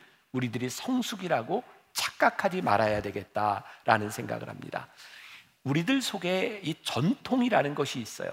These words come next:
전통은 잘못된 것이 아닙니다. 근데 우리들이 전통에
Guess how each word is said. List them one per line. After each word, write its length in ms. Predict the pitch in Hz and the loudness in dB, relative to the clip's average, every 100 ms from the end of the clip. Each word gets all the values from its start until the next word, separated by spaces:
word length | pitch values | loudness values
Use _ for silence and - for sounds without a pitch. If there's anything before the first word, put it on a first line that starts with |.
| - | -2
전통은 560 | 131 143 147 175 240 262 - _ | 2 2 2 2 2 -2 -10 _
잘못된 760 | - - 113 139 160 175 208 175 | -4 0 2 4 4 4 2 0
것이 240 | 165 131 165 | -2 -2 -2
아닙니다. 540 | 101 107 - - - | -4 -10 -12 -12 -12
근데 560 | - 151 165 104 170 - - - - - - | -8 -2 0 2 0 -2 -12 -20 -20 -10 2
우리들이 500 | 156 175 190 226 - | 4 4 4 4 4
전통에 560 | 120 143 156 165 - | 2 2 0 0 -2